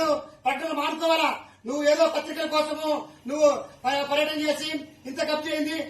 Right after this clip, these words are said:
అంత కబ్జా అయింది కా-, కాదు. గతంలో నీకన్నా ముందు పనిచేసినటువంటి ఆర్టీఓ ఆకు వెంకటరమణ గారు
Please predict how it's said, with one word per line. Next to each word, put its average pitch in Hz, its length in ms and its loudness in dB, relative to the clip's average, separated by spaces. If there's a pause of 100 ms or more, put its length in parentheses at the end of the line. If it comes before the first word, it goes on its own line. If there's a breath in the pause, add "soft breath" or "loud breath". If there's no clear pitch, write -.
(140)
అంత 285 220 -6
కబ్జా 302 200 -2 (140)
అయింది 294 140 0
కా-, 285 160 -4
కాదు. 285 260 4 (420 loud breath)
గతంలో 302 400 0 (220)
నీకన్నా 294 320 0
ముందు 302 240 -4
పనిచేసినటువంటి 302 520 -4 (520 loud breath)
ఆర్టీఓ 294 320 2
ఆకు 294 220 4
వెంకటరమణ 302 460 -2
గారు 302 220 2